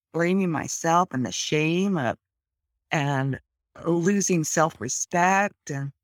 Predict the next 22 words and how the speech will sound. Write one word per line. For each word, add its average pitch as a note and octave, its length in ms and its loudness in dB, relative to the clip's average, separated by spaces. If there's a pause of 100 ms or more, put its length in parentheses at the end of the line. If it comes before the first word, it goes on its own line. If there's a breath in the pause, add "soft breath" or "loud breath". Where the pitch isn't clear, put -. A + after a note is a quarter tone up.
(160)
like E3+ 180 -2
I - 20 -2
said, F#3+ 180 -2
I F3 60 0
couldn't - 320 -6
trust - 360 -4
myself. A#3 540 -2 (180)
It's - 100 -8
hard, E4 300 -2 (140)
it's G#3+ 160 -2
hard D4 300 4
to, A3+ 280 0 (500)
to A3 100 -8
believe, F#3+ 480 0
but B2 240 -2
that's F3 320 0
true. - 260 -4 (120)
That's - 160 -6
exactly F#3 460 -4
where E3+ 220 -2
I D#3 40 0
was. - 420 -10